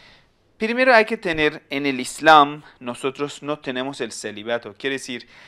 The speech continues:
el celibato no es un mérito. En el Islam, celibato no es una ventaja. Una persona que puede casarse, debe casarse ya.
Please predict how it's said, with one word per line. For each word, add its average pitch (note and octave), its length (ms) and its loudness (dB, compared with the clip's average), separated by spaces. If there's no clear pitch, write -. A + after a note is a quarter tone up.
el C3 160 -4
celibato D3 600 -2
no D3 120 -6
es D3 160 -12
un C#3+ 160 -12
mérito. A#2 540 -8
En B2+ 100 -16
el B2 140 -12
Islam, D3+ 320 -10
celibato B2+ 500 -10
no B2+ 100 -12
es B2 160 -14
una B2+ 140 -10
ventaja. G#2+ 640 -8
Una D#3+ 200 -2
persona D#3 400 -6
que B2+ 120 -10
puede C#3+ 300 -4
casarse, D#3 580 -6
debe C3 300 -8
casarse A#2 640 -14
ya. A2+ 300 -6